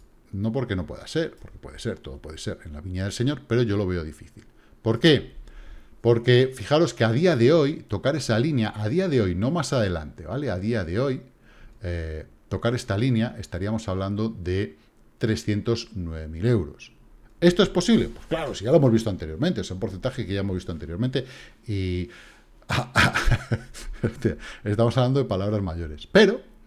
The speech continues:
mi, mi sensación es que a por la que vamos a ir va a ser a por esta, ¿vale? Por eso yo, mis máximos del ciclo los tengo marcados en noventa y ocho mil,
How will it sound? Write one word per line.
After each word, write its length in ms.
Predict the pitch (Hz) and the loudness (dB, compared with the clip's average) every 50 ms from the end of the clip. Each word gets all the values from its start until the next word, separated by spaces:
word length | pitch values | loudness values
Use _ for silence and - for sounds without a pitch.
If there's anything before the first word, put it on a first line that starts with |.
| - - - - - - - _ _ _ | -20 -20 -20 -20 -20 -20 -20 _ _ _
mi, 640 | - 113 117 123 123 127 127 123 123 123 123 127 139 | 0 2 4 6 6 6 6 6 6 6 6 4 4
mi 200 | 151 123 120 117 | 2 2 4 4
sensación 840 | 113 113 123 117 107 - - 104 101 - - 196 190 185 196 220 - - - - | 4 4 2 2 2 2 0 0 -2 2 2 4 4 4 2 0 -4 -4 -4 -2
es 160 | - 131 131 - | -2 -4 -2 0
que 100 | - 165 | 0 0
a 80 | - | 0
por 120 | - 110 101 | 0 -2 -2
la 100 | 90 85 | -2 -2
que 80 | 90 | -4
vamos 240 | 95 139 170 123 - | -4 -2 -4 0 0
a 80 | 151 147 | 2 2
ir 200 | 147 147 - - - | 2 0 -2 -6 -6
va 60 | 98 | -6
a 40 | 95 | -6
ser 240 | - - 131 131 - - - | -4 -4 -6 -6 -8 -14 -14
a 140 | - 95 87 | -12 -12 -10
por 180 | - - - - | -10 -10 -12 -12
esta, 240 | - - - - - - - _ _ _ _ _ _ _ _ _ - - - | -12 -14 -16 -18 -20 -20 -20 _ _ _ _ _ _ _ _ _ -20 -18 -14
¿vale? 200 | - - 113 - - - _ _ - - - - - - | -12 -10 -10 -12 -12 -16 _ _ -20 -20 -20 -20 -12 -2
Por 140 | - 117 139 | 2 4 4
eso 180 | 139 - 175 | 6 6 6
yo, 280 | 165 165 185 185 190 190 | 8 8 8 8 6 6
mis 220 | 139 120 107 - | 4 0 0 2
máximos 440 | 101 139 170 - - 123 107 98 92 | 2 2 2 2 2 0 0 0 0
del 120 | 87 87 - | -2 -4 0
ciclo 340 | - 165 170 175 147 143 | 0 0 2 2 0 0
los 180 | 131 107 95 - | 0 0 0 0
tengo 180 | 123 123 139 139 | 0 0 0 0
marcados 520 | 135 120 113 113 110 113 123 135 131 - - | 0 0 0 0 0 0 0 0 -2 -6 -8
en 200 | 101 95 90 87 | -6 -6 -4 -4
noventa 440 | 90 85 85 87 85 85 - 80 85 | -4 -6 -6 -6 -8 -8 -10 -10 -12
y 40 | |
ocho 220 | 82 76 - - 87 | -12 -12 -12 -10 -6
mil, 260 | 92 101 90 - - | -6 -6 -6 -6 -10